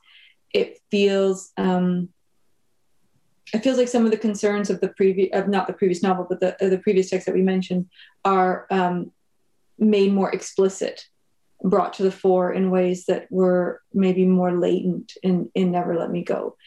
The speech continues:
And I'm just thinking of, I mean, obviously there's so much to do with, um, um, the, this, the human status and what the privileges afforded the human, and the way that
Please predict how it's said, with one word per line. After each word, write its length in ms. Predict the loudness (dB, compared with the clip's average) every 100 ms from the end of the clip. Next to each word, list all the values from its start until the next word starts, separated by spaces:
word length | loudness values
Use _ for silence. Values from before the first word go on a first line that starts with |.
| -10 0
And 80 |
I'm 100 | 2 2
just 200 | 0 0
thinking 320 | 0 0 -2
of, 120 | -4 -8 -12 0
I 60 |
mean, 140 | 2 4
obviously 420 | 2 0 -2 0
there's 280 | 2 2 0
so 120 | -2
much 400 | 0 -4 -8 -16 -18 _ _ -8
to 100 | -4
do 300 | 2 4 6
with, 220 | 4 0 -2
um, 400 | -2 0 -2 -4 _ _ _ _ _ _ _ _ _ _ -20 -6
um, 680 | -2 -2 -2 -4 -4 -6 -10 _ _ _ -12 -4
the, 520 | 0 2 2 0 0
this, 280 | -2 -2 -6
the 140 | -2 -2
human 440 | 0 4 4 2
status 440 | 0 0 0 0 -2
and 140 | 0 0 2
what 320 | 0 0 -8 _ _
the 80 | -4
privileges 480 | 0 0 0 -2 -6
afforded 560 | -2 0 2 0 -4 -10 _ _ -6
the 140 | -2
human, 560 | 0 2 0 0 -2 -4 -8 -20 -6
and 180 | -2 2
the 80 | 2
way 380 | 2 2 2 2
that 320 | 2 0